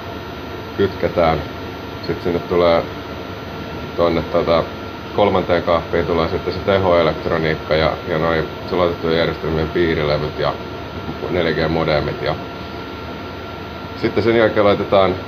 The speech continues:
laitetaan, tota, katteet päälle laitteeseen ja kytketään testipenkkiin ja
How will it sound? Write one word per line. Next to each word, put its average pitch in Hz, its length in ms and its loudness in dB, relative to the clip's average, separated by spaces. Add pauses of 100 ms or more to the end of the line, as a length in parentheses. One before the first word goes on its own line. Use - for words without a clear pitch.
(340)
laitetaan, 185 560 2
tota, 175 400 4 (1500)
katteet 107 440 2
päälle 104 260 8
laitteeseen 104 760 4
ja 87 60 4
kytketään 95 480 0
testipenkkiin 92 840 2
ja 87 100 4